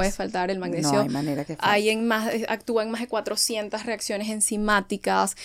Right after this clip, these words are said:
Speaker 2: Eh, es, es como, no, no puede, no puede
Speaker 1: Ujú.
Speaker 2: sencillamente faltar el magnesio. Y eh, el quinto serían los probióticos, porque
Speaker 1: Mm.
Speaker 2: el estrés, la alimentación actual,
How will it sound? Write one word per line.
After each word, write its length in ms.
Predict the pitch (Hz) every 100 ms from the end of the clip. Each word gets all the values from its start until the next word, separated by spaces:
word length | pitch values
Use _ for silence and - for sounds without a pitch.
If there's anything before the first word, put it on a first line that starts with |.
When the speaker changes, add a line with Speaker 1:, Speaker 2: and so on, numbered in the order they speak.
| - -
Speaker 2:
Eh, 600 | - 208 202 190 185 180 -
es, 220 | 208 -
es 120 | 202 -
como, 680 | 247 240 220 196 190 - -
no, 440 | - - 233 240 -
no 160 | 254
puede, 360 | 240 190 170 196
no 220 | 247 233 226
puede 240 | 226 214
Speaker 1:
Ujú. 80 | 180
Speaker 2:
sencillamente 720 | - 220 196 196 190 202 202
faltar 300 | - 202 180
el 80 | 175
magnesio. 420 | 175 170 - - - - - -
Y 400 | 254 247 262 - _ _
eh, 140 | - - -
el 220 | 220 202
quinto 380 | 254 254 233 247
serían 320 | 214 196 196
los 120 | 226
probióticos, 840 | - 185 175 170 180 - - - _ -
porque 800 | 202 196 - 185 180 180 180 151
Speaker 1:
Mm. 120 | 147 -
Speaker 2:
el 120 | 247
estrés, 640 | 240 - 208 190 190 - - - - -
la 100 | 247
alimentación 560 | 233 226 202 208 208 196
actual, 580 | 190 196 185 175 185